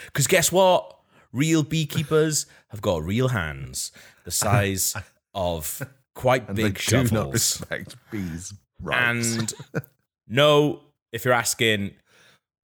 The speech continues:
Speaker 1: real beekeepers, like Bee Guy, do not wear gloves.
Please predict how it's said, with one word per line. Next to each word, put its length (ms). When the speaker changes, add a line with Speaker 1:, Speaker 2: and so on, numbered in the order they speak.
Speaker 1:
real 280
beekeepers, 960
like 240
Bee 200
Guy, 460
do 240
not 360
wear 260
gloves. 640